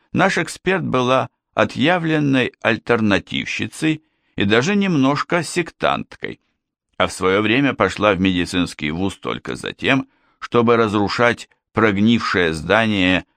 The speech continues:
официальной медицины изнутри. Во время съёмок фильма "Шарлатаны",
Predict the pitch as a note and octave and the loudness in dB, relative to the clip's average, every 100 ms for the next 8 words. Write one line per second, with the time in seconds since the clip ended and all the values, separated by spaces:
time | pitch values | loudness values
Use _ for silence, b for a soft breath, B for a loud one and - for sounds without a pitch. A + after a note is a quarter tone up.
0 | - F#2+ G#2 - F2 F2+ F2+ F2+ F2+ F2 | -4 0 0 -2 0 2 2 2 2 0
1 | E2 C#2+ - D#2+ E2+ F2 F2+ - F#2 E2+ | -2 -6 -6 -2 0 2 0 -2 -4 -2
2 | F#2 E2+ - - - _ _ _ _ _ | -2 -2 -6 -12 -14 _ _ _ _ _
3 | _ _ _ _ - A2+ G3+ A3+ D#3+ - | _ _ _ _ 0 2 2 0 0 -2
4 | D#3+ C#3 A2+ - B2+ G#2 F#2 E2 - E2+ | 0 0 0 -2 0 2 2 0 0 -2
5 | A#1+ G1+ G1+ G1+ G1+ B1+ B2+ | -2 -4 -6 -4 -4 -2 -6